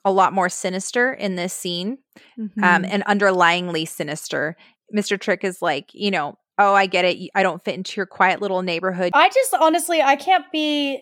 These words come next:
Speaker 3: impartial when it comes to Mister Trick. I think he's such an interesting and funny character. Everything he does,
Speaker 1: Yeah,
Speaker 3: I'm like,
Speaker 1: I agree.
Speaker 3: "Yeah." <laughs>
Speaker 1: Yeah, you're like, "I agree, one hundred percent. Slayer Fest. Woo, go kill Buffy." Um,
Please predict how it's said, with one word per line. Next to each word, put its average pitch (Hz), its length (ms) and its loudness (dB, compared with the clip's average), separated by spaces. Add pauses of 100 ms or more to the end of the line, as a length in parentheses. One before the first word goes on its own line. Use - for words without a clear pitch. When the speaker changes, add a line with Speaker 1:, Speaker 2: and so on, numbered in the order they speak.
Speaker 3:
impartial 262 440 0
when 240 100 4
it 233 60 -6
comes 240 200 -4
to 240 40 -4
Mister 233 240 -6
Trick. 214 320 -2
I 247 160 4
think 277 180 0
he's 285 200 -2
such 262 200 2
an 262 80 0
interesting 247 440 -4
and 226 120 -4
funny 226 220 -2
character. 240 580 0 (320)
Everything 320 280 2
he 320 100 0
does, 277 160 2
Speaker 1:
Yeah, - 60 4
Speaker 3:
I'm 277 80 2
like, 254 120 2
Speaker 1:
I 185 60 2
agree. 202 120 0 (540)
Speaker 3:
"Yeah." 359 360 -2
<laughs> - 60 -20 (400)
Speaker 1:
Yeah, 269 280 -2
you're 294 180 4
like, 208 160 0
"I 214 120 4
agree, 185 420 -2
one 226 160 -2
hundred 202 140 -4
percent. 190 280 -6
Slayer 262 280 4
Fest. 185 300 0
Woo, 415 240 4
go 240 140 0
kill 233 220 0
Buffy." 202 360 -2 (400)
Um, 226 460 0